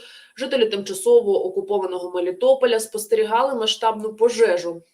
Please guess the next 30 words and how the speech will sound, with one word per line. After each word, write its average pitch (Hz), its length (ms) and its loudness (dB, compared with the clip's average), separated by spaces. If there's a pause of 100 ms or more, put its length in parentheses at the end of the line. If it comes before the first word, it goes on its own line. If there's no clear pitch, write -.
Про 185 100 -16
це 269 140 -4
повідомив 226 500 -2
мелітопольський 202 760 -2
міський 185 340 -8
голова 180 480 -2
Іван 190 460 -8
Федоров. 175 460 -4 (640)
Густий 269 360 -4
дим 254 380 -2
валив 233 420 2
у 220 80 -6
нижній 220 360 0
частині 220 480 -2
міста 220 460 -4
за 180 160 -2
центральним 226 580 -2
ринком 226 500 2 (100)
у 175 100 -8
районі 214 360 2
захопленого 214 800 0
окупантами 220 640 -4
заводу 196 460 0
«Рефма». 185 540 -2 (560)
Там 302 200 -2
вони 262 160 0
розмістили 220 580 0
свою 208 320 -4
військову 208 520 -2
базу, 175 560 -2